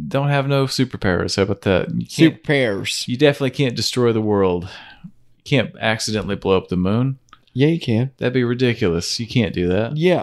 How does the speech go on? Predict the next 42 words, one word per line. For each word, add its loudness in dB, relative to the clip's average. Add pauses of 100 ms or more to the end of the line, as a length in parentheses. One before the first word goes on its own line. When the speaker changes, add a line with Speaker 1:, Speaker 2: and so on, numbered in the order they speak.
(120)
Speaker 2:
I 2
honestly 0
thought 0
they 2
were 0
gonna 0
stop 0
the 0
apocalypse, 0
which 0
was, -2
like, 0 (760)
the, 0
what -2
they 2
were 0
trying 0
to -2
do. 2
Speaker 1:
I 0
thought 0
they 0
were 0
gonna 2
succeed -2
too, -2 (140)
and 0 (540)
Speaker 2:
And 0
Speaker 1:
I 0
Speaker 2:
they 2
Speaker 1:
was 0
Speaker 2:
failed. 0
Speaker 1:
kind -2
of -6
delighted, 0
but -2
also 2
I -2
thought 2
it 0
was -4
funny -2